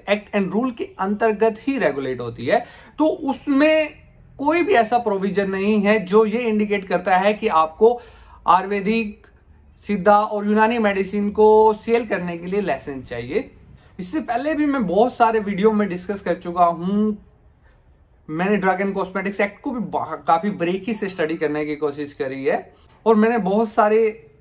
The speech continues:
legal अथॉरिटियों से भी इस बारे में बात करी थी। तो सबने यही कहा था कि आयुर्वेदिक, यूनानी और सिद्धा medicine के लिए sales license नहीं चाहिए। और actually मैं आयुर्वेदिक business में काफी time से हूं, तो मेरे किसी distributor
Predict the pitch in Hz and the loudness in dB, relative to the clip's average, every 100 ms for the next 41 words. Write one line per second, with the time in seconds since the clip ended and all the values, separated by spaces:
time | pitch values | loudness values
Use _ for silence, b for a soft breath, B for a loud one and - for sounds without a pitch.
0 | 180 190 226 220 214 196 226 233 220 202 | -4 2 4 4 2 -4 0 0 2 -2
1 | 185 180 139 131 127 120 113 117 120 127 | -2 -2 -2 -2 -6 -8 -10 -10 -10 -8
2 | 240 247 320 294 294 330 285 269 285 254 | -10 -8 -6 -4 -4 -4 -2 -4 -2 0
3 | 240 240 226 254 254 - 185 196 196 214 | 0 0 -4 -8 -6 0 0 0 -4 -4
4 | 185 180 180 190 180 180 175 180 170 170 | -2 0 0 0 -6 -6 -2 -2 -2 -6
5 | 180 175 175 175 160 160 156 147 156 147 | -8 -6 -6 -4 -2 -4 -2 -6 -6 -10
6 | - 143 156 147 131 139 190 - B B | -6 -4 -4 -6 -6 -6 -8 -10 B B
7 | B 208 214 208 240 233 220 202 190 208 | B 0 0 0 0 4 4 4 2 0
8 | 220 180 180 202 208 202 214 214 220 208 | -2 -4 -4 -2 -2 -2 0 0 0 2
9 | 175 226 208 190 196 220 208 240 208 269 | 2 2 0 0 -2 -2 0 -2 -2 -4
10 | 277 233 180 214 262 233 233 214 214 226 | -2 -2 2 2 0 -4 -6 -4 -4 -4
11 | 214 220 | -4 -2